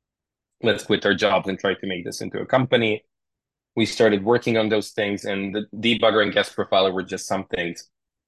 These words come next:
In the meantime, we worked on the alerting and monitoring, so waking you up in the middle of the night if an exploit is happening or whatever. Uh, the simulations I mentioned and all of that stuff,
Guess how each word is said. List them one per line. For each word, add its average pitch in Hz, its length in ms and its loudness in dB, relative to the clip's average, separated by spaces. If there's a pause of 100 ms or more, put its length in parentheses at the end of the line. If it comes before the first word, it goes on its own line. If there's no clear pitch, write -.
(380)
In 110 140 0
the 104 100 4
meantime, 101 420 2
we 95 80 -4
worked 92 260 -2
on 90 120 -8
the 95 260 -12
alerting 101 500 0
and 90 80 -2
monitoring, 92 560 -2
so - 160 -8
waking 98 300 2
you 98 100 2
up 92 140 0
in 92 80 -4
the 92 60 -4
middle 92 180 -4
of 85 140 -8
the 87 60 -6
night 90 260 -4
if 87 140 -12
an 90 100 -8
exploit 90 340 -10
is - 140 -14
happening 95 400 -6
or 98 80 -6
whatever. 92 560 -4 (540)
Uh, 90 400 2
the 98 80 -2
simulations 107 800 0
I 98 80 -2
mentioned 92 460 -4
and 92 100 -2
all 92 160 4
of 87 80 -4
that 90 160 -2
stuff, - 340 -2